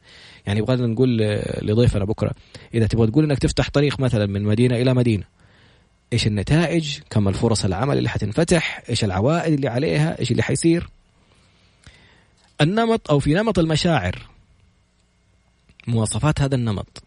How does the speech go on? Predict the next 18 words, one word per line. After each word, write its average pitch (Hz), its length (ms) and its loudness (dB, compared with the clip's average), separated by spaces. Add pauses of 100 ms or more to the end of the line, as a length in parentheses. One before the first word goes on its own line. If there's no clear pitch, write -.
(120)
آه، 151 280 2
هنا 120 200 2
أخذ 113 200 -2
الأفكار 131 540 0
والمشاعر 107 600 0
والسلوك 107 520 -4
على، 98 200 -4
بطريقة 113 340 -2
مختلفة. 98 400 -4 (460)
طيب، 110 160 2
خلينا 175 240 2
ن-، 170 260 0
نوصل 156 280 2
لنمط 151 380 0
المشاعر. 107 500 -2 (200)
مواصفاته 147 720 2
إيش؟ 135 200 -4 (440)
حساس، - 760 -4